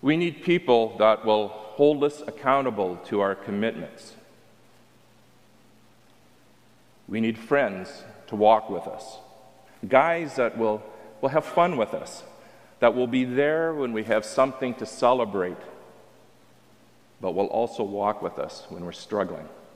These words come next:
We need peers who will challenge us to think deeper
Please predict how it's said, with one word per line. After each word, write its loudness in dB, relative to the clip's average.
We 2
need -4
peers 0
who 0
will 0
challenge -2
us -10
to -4
think -6
deeper -2